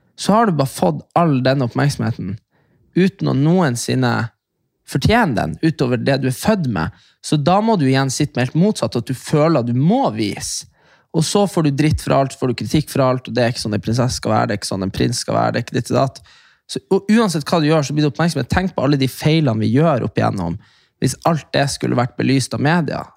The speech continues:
Altså, eller sånn. Og det er mye som ikke er blitt belyst også, herregud. Altså, kongefamilien er jo på en måte skjermet av norsk presse,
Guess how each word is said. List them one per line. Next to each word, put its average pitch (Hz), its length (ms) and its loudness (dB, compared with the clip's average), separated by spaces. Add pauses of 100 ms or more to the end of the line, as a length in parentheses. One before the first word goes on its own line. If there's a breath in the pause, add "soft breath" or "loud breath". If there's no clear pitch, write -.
(140)
Altså, 135 200 0
eller 135 160 2
sånn. 123 160 0 (480 soft breath)
Og 165 80 0
det 139 80 2
er 127 80 -2
mye 147 180 2
som 127 160 -2
ikke 156 240 0
er 117 60 0
blitt 110 140 0
belyst 110 340 -2
også, 139 220 2
herregud. 113 420 0
Altså, 110 280 -4
kongefamilien 123 520 -2
er 135 100 2
jo 139 80 -6
på 117 80 -10
en 113 60 -4
måte 110 220 -4 (720 soft breath)
skjermet 160 440 2
av 98 60 -2
norsk 127 200 -2
presse, 120 280 -2